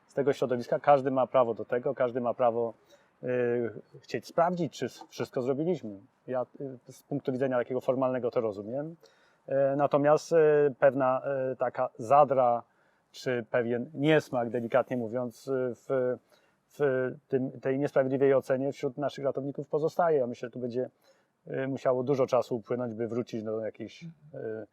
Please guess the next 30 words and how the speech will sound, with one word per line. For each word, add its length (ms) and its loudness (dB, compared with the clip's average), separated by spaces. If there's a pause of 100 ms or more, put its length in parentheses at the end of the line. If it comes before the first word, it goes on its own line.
(160)
spokojniejszych 680 -2
rozmów, 500 -2 (500)
a 140 -4
z 40 -10
niektórymi 420 -2
pewnie 300 0
tych 140 -4
rozmów, 460 -4 (600)
y, 40 -12
się 140 -6
nie 160 0
uda 240 2
odbyć 480 -6
na, 200 -12 (260)
takich 260 -8
merytorycznych. 760 -6 (640)
My 140 -6
zawsze 380 0
staramy 380 -2
się 140 -10
przekazywać 500 -2
wszelkie 280 0
informacje, 500 -2
które 180 -4
mogą 260 -4
być 100 -12
przekazywane, 720 -4 (460)
a 80 -14
przede 240 4
wszystkim 560 -2